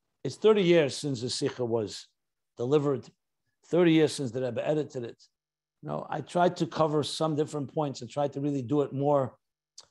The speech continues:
from the perspective, like I said, behind the scenes, how it was written and the different Hagos and the, and the emphasis. But one thing you can take away from it, which is very clear, I mean, there are many things you can take away, is the,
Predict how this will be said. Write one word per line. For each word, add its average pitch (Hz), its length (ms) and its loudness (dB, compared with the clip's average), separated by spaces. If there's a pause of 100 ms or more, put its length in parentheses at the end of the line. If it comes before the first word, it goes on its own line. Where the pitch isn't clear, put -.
(400)
from 139 180 -2
the 127 80 -2
perspective, 127 560 -2
like 123 180 -6
I 127 60 -2
said, 123 260 -2
behind 123 300 -4
the 113 60 -8
scenes, 143 540 -4 (520)
how 123 200 -2
it 113 60 -8
was 113 140 -6
written 156 460 0
and 117 220 -6
the 117 100 -6
different 120 360 -6
Hagos 123 640 0 (680)
and 131 160 0
the, 131 160 -2
and 127 160 2
the 123 460 0
emphasis. 170 720 -2 (680)
But 139 100 4
one 190 200 4
thing 196 260 4
you 151 100 2
can 127 140 -4
take 156 240 2
away 139 240 6
from 117 220 -4
it, 113 120 -6
which 120 180 -6
is 113 120 -2
very 143 200 6
clear, 117 320 -2 (720)
I - 40 -2
mean, 151 120 6
there 147 80 8
are 139 40 6
many 165 260 8
things 127 280 0
you 117 60 -6
can 113 140 -6
take 117 240 0
away, 127 300 2 (800)
is 135 340 2
the, 131 560 2